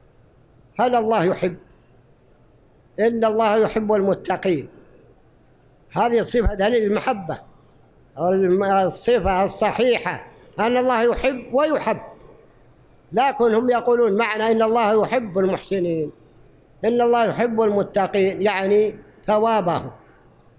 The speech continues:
أو يثيبهم. أما أنه يحب هذا مستحيل، هذا دليل. يقول الله يقول هكذا وهم يقولون لا، لا، الله يحب. هذه عقيدة صحيحة أن الله يحب،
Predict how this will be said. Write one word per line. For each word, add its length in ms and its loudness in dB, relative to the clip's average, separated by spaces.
أو 380 0
يثيبهم. 840 0
أما 320 0
أنه 360 2
يحب 320 -2
هذا 300 0
مستحيل، 540 -2
هذا 220 0
دليل. 520 2
يقول 280 0
الله 260 0
يقول 340 0
هكذا 400 0
وهم 280 2
يقولون 320 2
لا، 340 0
لا، 300 0
الله 420 0
يحب. 300 -4
هذه 180 0
عقيدة 360 0
صحيحة 200 0
أن 100 2
الله 280 2
يحب، 380 0